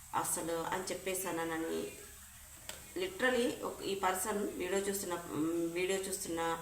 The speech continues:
వ్యూవర్స్ మీ హస్బెండ్ కోసం, మీ వైఫ్ కోసం చూస్తుంటే మీ గ్రోత్‌ని చూసి చాలా వాళ్ళు లో ఎనర్జీకి వెళ్ళిపోతున్నారండి.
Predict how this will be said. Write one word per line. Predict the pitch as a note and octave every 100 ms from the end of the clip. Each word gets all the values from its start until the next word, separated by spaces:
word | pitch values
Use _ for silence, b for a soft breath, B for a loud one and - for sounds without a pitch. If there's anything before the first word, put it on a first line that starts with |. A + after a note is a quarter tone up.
| B B B
వ్యూవర్స్ | F3 F3 E3 G3+ G#3+
మీ | F3+ G3
హస్బెండ్ | E3+ E3+ A#3 A#3+
కోసం, | F#3 F3+ E3+ F3
మీ | F3+
వైఫ్ | D#3 D#3+ F3+ -
కోసం | G3+ E3+
చూస్తుంటే | D#3 E3 E3+ D#3 D#3 A3+ - B B B
మీ | G3+ G3
గ్రోత్‌ని | G3 G3+ B3+ A3+
చూసి | E3 E3+ - F3 F#3 - B B B -
చాలా | F3+ F#3+ -
వాళ్ళు | A#3 F#3
లో | F3 F#3 G#3+
ఎనర్జీకి | B3 G3+ F#3 - F#3
వెళ్ళిపోతున్నారండి. | D3+ D#3+ D#3 D#3 D3+ D3 D#3